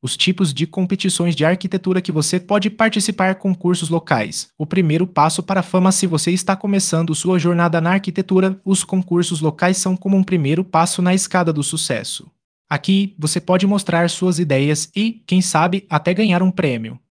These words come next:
Esses concursos geralmente têm temas mais simples e são uma ótima maneira de se conectar com a comunidade. Além disso, você pode ganhar reconhecimento e, claro, um lugar no coração dos jurados.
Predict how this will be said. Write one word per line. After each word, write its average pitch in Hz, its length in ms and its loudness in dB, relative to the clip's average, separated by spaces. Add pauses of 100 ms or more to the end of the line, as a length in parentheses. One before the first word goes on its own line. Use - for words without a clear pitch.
(140)
Esses 143 260 -4
concursos 190 600 0
geralmente 180 440 2
têm 170 160 0
temas 170 320 0
mais 151 220 -2
simples 165 500 -4
e 175 80 -4
são 185 220 -2
uma 208 180 0
ótima 180 360 2
maneira 151 340 2
de 156 120 -2
se 175 120 -4
conectar 180 560 0
com 190 140 -2
a 185 40 0
comunidade. 156 720 0 (300)
Além 127 220 0
disso, 180 500 0
você 160 280 -2
pode 196 260 0
ganhar 190 240 4
reconhecimento 180 960 0
e, 208 280 -2 (140)
claro, 139 400 2 (200)
um 196 120 4
lugar 185 300 2
no 196 80 2
coração 180 420 0
dos 185 140 2
jurados. 147 680 -2